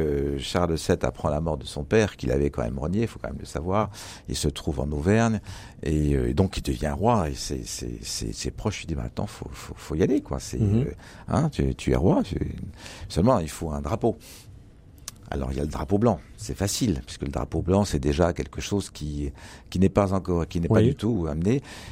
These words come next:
Speaker 1: et ils n'ont pas de fleur de lys. Donc ils vont en découper dans du papier doré, et ils
Speaker 2: Mhm.
Speaker 1: vont parsemer ce, ce drapeau,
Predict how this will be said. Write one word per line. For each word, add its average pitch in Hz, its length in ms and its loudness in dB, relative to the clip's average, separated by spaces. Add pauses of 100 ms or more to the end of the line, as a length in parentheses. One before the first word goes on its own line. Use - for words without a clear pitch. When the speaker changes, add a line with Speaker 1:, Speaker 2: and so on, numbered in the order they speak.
(120)
Speaker 1:
et 98 240 6 (120)
ils 85 100 -6
n'ont 87 120 0
pas 92 140 2
de 90 40 -2
fleur 92 200 0
de 95 60 4
lys. 98 420 -2 (340)
Donc 98 220 -2
ils 92 80 4
vont 85 160 6
en 85 40 4
découper 107 560 2 (840)
dans 82 140 2
du 80 140 -2
papier 90 420 4
doré, 101 380 6 (260)
et 113 60 4
ils 90 100 6
Speaker 2:
Mhm. 107 60 8
Speaker 1:
vont 185 140 4
parsemer 110 680 2 (420)
ce, 71 800 -2
ce - 200 -2
drapeau, 113 560 4